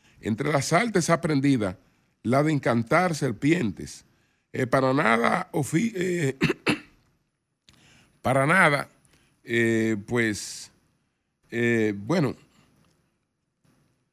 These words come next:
entre otras cosas, eh, la, eh, de, habla de cómo sedujo, eh, a los ultranacionalistas, y, eh,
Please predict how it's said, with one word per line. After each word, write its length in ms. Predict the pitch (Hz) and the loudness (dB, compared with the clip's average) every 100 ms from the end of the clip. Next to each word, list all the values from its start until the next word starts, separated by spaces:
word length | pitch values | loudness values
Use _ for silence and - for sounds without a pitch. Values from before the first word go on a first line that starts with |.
| _ _ 123 127 - | _ _ -16 -16 -8
entre 260 | 156 143 180 | -4 -2 -2
otras 260 | - 156 | 0 0
cosas, 580 | - 127 123 127 107 - - | 2 0 2 0 -2 -6 -8
eh, 140 | 113 | -4
la, 360 | 113 113 104 - _ _ _ _ _ _ _ _ _ | 0 0 0 -2 _ _ _ _ _ _ _ _ _
eh, 60 | 71 | -20
de, 540 | 69 120 120 107 98 73 - | -10 -6 -4 -2 -4 -8 -4
habla 380 | 104 127 139 135 | 0 2 2 2
de 100 | 120 | 0
cómo 260 | 131 143 | 0 0
sedujo, 960 | 143 127 127 139 113 127 120 113 104 - _ _ _ _ | 0 0 2 2 2 0 2 0 -2 -6 _ _ _ _
eh, 560 | - 110 107 104 104 101 | -6 -2 2 2 2 2
a 80 | |
los 200 | 113 107 | 0 -2
ultranacionalistas, 1500 | 120 113 110 101 101 110 101 101 147 160 143 - 113 110 - _ _ _ _ | -4 -4 -2 -2 -2 -4 -2 2 4 4 2 -2 -4 -4 -8 _ _ _ _
y, 880 | - 107 107 107 104 98 92 87 73 - _ _ _ | -6 -2 0 2 2 2 0 -2 -6 -14 _ _ _
eh, 280 | - - 104 | -12 -4 -4